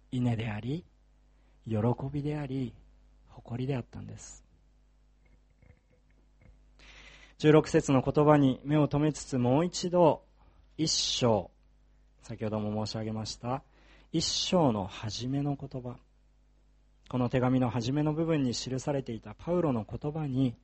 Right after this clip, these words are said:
注目してみたいと思うんです。一章の三節から五節までの言葉です。私たち早い段階で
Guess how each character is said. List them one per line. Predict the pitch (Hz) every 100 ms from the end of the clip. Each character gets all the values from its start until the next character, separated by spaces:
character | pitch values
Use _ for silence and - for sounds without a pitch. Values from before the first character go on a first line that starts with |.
| _ - - - -
注 | - 113
目 | 110 113
し | -
て | 113
み | 107
た | 110
い | 104
と | - 127 135 - - _
思 | 113 104
う |
ん | 101
で | 95
す。 | 110 - - _ _ _ _ _ -
一 | 117
章 | - 120 101
の | 98
三 | - 160 170
節 | - 127 -
か | 110
ら | 117 131 - _ -
五 | 127
節 | 196 180 131
ま | 107
で | 98
の | 95 117 123 - _ _ -
言 | 107
葉 | 101
で | 101 101
す。 | - - _ _ _ _ _ _ _ _ _ _ _ _ _ _ _ _ - - - - - - - - - - _ -
私 | 131 131
た | 135
ち | 123
早 | 143 165
い | 180
段 | 151 131
階 | 135 127
で | 117 120